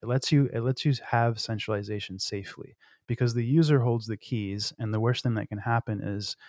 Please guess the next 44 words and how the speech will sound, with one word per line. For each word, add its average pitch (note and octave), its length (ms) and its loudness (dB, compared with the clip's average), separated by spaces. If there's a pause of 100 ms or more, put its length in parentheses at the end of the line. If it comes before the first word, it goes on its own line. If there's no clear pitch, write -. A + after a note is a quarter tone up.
(220)
you A2 120 -6
know, G2+ 140 -2
that G2+ 140 -6
the, G#2 140 -8
the A2+ 120 2
channel A2+ 360 0
closes G#2+ 640 0
and G#2+ 140 -6
they G#2 60 -6
have G2+ 200 -6
to G#2 80 -10
wait G2+ 220 -6
for - 60 -16
the - 100 -10
settlement. - 460 -8 (580)
Um, G2+ 480 -4
and, G#2+ 240 -6
and A2+ 100 -4
so A#2 160 2
the, - 340 -4
basically, C#3+ 420 8
there's A#2+ 200 6
only A#2 220 6
the A2 100 2
nuisance G#2+ 480 -2
factor. - 500 -8 (440)
And A2 120 -2
so, A#2 540 4 (480)
uh, - 100 -12
I C3+ 140 6
think D#3 160 8
those C#3+ 160 12
are C#3 40 12
the C3 60 10
three B2 200 4
qualities A#2+ 340 6
it A2 140 -4
brings, A2 320 0
like, G2 140 -8
centralization, B2 800 6
high A#2 180 4
frequency, A#2 680 0
and G#2+ 120 -4
instant. A#2+ 420 -2